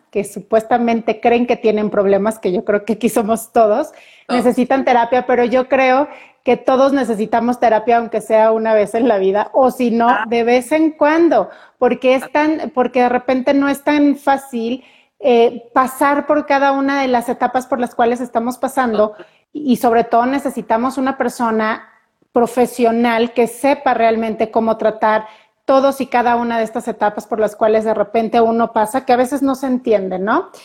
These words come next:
Speaker 2: Exacto.
Speaker 1: Pero, pero es, está padrísimo eso y digo, qué bueno que, que nos los aclaras para que la gente sepa bien.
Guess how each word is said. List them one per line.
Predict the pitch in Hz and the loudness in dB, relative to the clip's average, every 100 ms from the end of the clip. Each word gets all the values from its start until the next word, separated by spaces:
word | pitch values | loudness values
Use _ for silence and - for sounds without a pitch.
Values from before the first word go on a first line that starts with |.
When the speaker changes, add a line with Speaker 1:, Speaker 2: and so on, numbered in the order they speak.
| - _ | -20 _
Speaker 2:
Exacto. | - | -2
Speaker 1:
Pero, | 226 226 233 240 | 4 4 4 0
pero | 262 240 233 | -2 -2 -2
es, | 277 247 | -6 -8
está | 262 - 277 | -14 -4 -2
padrísimo | 294 302 294 285 294 285 | 2 0 0 -2 0 0
eso | 247 247 | 0 0
y | 269 | 0
digo, | 254 226 | 2 2
qué | 247 | 2
bueno | 247 247 247 | 2 2 0
que, | 247 240 220 | -2 -4 -4
que | 226 | -6
nos | 208 226 | -4 0
los | 233 254 | 0 0
aclaras | 240 254 247 247 | 0 2 2 0
para | 226 240 | 0 -2
que | 220 | 0
la | 214 208 | -4 -2
gente | 233 214 - 233 | -4 -6 -6 -6
sepa | - 220 220 226 | -2 -4 0 0
bien. | 214 165 | 0 -4